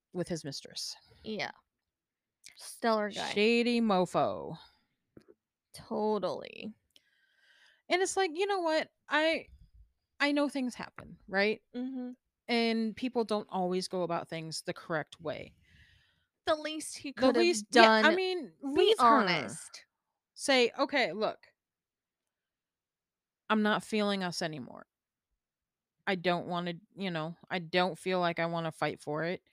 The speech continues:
Speaker 1: I've met someone. We need to go our separate ways."
Speaker 2: Mm-hmm.
Speaker 1: Don't kill her.
Speaker 2: Yeah.
Speaker 1: What the fuck?
Speaker 2: That is, <sighs> there's been so many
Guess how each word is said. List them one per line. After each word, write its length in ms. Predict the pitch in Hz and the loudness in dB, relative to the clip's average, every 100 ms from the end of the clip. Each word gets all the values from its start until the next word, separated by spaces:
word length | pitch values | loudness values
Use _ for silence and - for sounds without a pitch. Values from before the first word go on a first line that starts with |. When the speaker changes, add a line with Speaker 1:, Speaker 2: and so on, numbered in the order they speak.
| _ _ _ _ _ | _ _ _ _ _
Speaker 1:
I've 160 | - 160 | -4 -2
met 280 | 165 160 - | -2 -2 -4
someone. 520 | 151 147 151 185 220 _ _ _ _ _ _ _ _ _ _ | -8 -8 -8 -10 -14 _ _ _ _ _ _ _ _ _ _
We 140 | 202 | -6
need 160 | 175 160 | -6 -6
to 80 | 160 | -4
go 200 | 156 - - - | -2 -4 -10 -2
our 140 | 180 | -2
separate 320 | 196 156 - | -2 -6 -6
ways." 360 | 127 - - - | -8 -8 -10 -8
Speaker 2:
Mm-hmm. 460 | 226 226 226 240 233 - _ _ _ _ _ _ _ _ _ | -6 -4 -4 -6 -8 -10 _ _ _ _ _ _ _ _ _
Speaker 1:
Don't 240 | 403 359 - | -2 -2 -2
kill 320 | - 311 302 | -4 -2 -2
her. 160 | 311 339 - _ _ _ _ | -4 -8 -20 _ _ _ _
Speaker 2:
Yeah. 360 | 240 294 330 285 - _ _ _ _ _ _ _ _ | -8 -4 -4 -6 -12 _ _ _ _ _ _ _ _
Speaker 1:
What 120 | 370 | -10
the 60 | 359 | -8
fuck? 260 | 370 320 | -6 -4
Speaker 2:
That 260 | 370 339 381 - - | -2 -2 -4 -8 -8
is, 400 | 311 294 - - _ _ _ | -8 -8 -14 -18 _ _ _
<sighs> 1300 | - - - _ _ _ _ _ _ _ _ 262 277 | -16 -16 -20 _ _ _ _ _ _ _ _ -8 -4
there's 380 | 285 311 - - - | -4 -4 -10 -16 -8
been 240 | 262 262 254 | -4 -2 -2
so 640 | - - - 262 262 269 | -6 -8 -2 2 2 0
many 600 | 247 247 240 202 156 196 | -4 -4 -6 -10 -12 -18